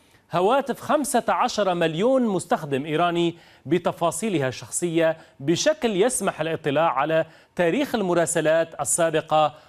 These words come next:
وأي رسائل فورية جديدة. الهجمات وقعت، آه، هذا العام ولم يسبق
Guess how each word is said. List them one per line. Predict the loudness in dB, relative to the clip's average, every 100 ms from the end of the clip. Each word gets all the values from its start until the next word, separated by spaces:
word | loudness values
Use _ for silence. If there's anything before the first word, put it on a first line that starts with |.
| _
وأي | -6 -2 0 2 2
رسائل | 2 2 2 2 0
فورية | 0 0 0 2 4 2 0 -8
جديدة. | -4 -2 -2 -6 -10 -12 -20 -20 -14 -4
الهجمات | 0 2 2 2 2 2 0 -8 -10
وقعت، | 0 0 2 0 2 0 -4 -8 0
آه، | 2 2 -2 _ _ -12
هذا | -2 0 2 2
العام | 0 0 0 -2 -6 -4
ولم | 0 0 2
يسبق | 2 0 -2 -2